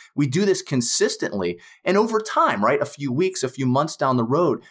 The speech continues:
you start having a better understanding of how you're thinking, about how you're reacting to these situations instead of more mindfully responding to them. And you get a better handle on yourself. And, and that allows you to have better relationships, allows you to feel better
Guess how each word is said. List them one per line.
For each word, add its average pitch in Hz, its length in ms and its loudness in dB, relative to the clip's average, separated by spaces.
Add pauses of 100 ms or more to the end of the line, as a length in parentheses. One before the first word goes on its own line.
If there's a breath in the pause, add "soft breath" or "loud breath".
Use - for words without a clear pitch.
(140 soft breath)
you 143 120 -4
start 175 340 0
having 156 260 -2
a 117 60 0
better 123 360 0
understanding 107 520 0
of 90 80 -2
how 113 300 0
you're 101 180 -2
thinking, 85 400 -6 (260 soft breath)
about 107 300 0
how 139 260 2
you're 123 280 2
reacting 104 600 -2
to 95 100 -10
these 98 200 -4
situations 98 800 -2
instead 101 320 -2
of 98 100 -4
more 98 320 0 (100)
mindfully 98 460 0
responding 101 520 -2
to - 80 -14
them. 82 240 -8 (420 soft breath)
And 117 300 0 (160)
you 139 100 -4
get 165 140 0
a 175 60 0
better 139 240 0
handle 123 380 -2
on 101 120 0
yourself. 117 560 -2
And, 110 160 -2
and 113 140 2
that 131 200 2
allows 117 380 2
you 123 60 -2
to 113 100 2
have 107 220 -4
better 92 160 0
relationships, 143 600 0
allows 98 320 -2
you 104 60 -8
to - 80 -6
feel 135 320 -2
better 147 320 0